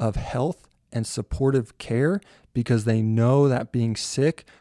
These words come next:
would prevent them from growing their business. Now, they're married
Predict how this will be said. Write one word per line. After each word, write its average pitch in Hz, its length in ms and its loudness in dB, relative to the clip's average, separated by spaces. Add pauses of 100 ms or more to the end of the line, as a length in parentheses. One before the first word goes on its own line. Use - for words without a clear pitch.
would 123 220 -2
prevent 117 400 2
them 120 180 0
from 110 460 -4 (160)
growing 117 440 4
their 104 160 0
business. - 840 -8 (340)
Now, 110 160 2
they're 107 180 2
married 135 680 2